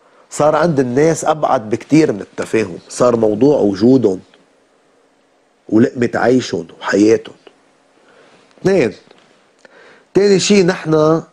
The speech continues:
عملنا حساباتنا، ومن الطبيعي نكون انتخابياً اقوى اذا تحالفنا مع الحزب، هيدا شي بديهي بالانتخابات،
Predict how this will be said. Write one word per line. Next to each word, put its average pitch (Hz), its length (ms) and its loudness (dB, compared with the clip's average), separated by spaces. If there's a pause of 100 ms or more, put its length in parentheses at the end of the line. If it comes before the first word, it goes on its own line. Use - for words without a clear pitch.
عملنا 170 340 0
حساباتنا، - 600 -2 (1040)
ومن 120 160 -2
الطبيعي 180 640 0
نكون 156 320 -2
انتخابياً 131 720 -2
اقوى 113 480 0
اذا 107 140 -2
تحالفنا 113 480 -4
مع 87 160 -8
الحزب، 87 340 -6 (760)
هيدا 160 240 0
شي 170 220 2
بديهي 135 420 2
بالانتخابات، 95 720 -6